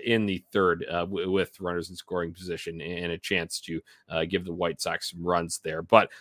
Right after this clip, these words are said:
l-, let's go. White Sox were able to tie it up in the seventh. Um, uh, it was on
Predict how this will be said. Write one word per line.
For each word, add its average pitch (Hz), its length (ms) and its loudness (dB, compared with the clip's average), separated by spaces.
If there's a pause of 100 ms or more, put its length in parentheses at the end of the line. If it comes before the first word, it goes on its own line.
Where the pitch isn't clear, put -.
l-, 131 100 6
let's 143 200 6
go. 160 180 10
White 147 240 8
Sox 139 220 4
were 135 140 6
able 127 200 4
to - 60 -12
tie 117 160 6
it 117 80 4
up 113 160 0
in 113 80 -2
the 95 80 0
seventh. 113 580 0
Um, 95 380 6 (360)
uh, 87 320 -2
it 95 280 0
was 92 560 4
on 95 300 4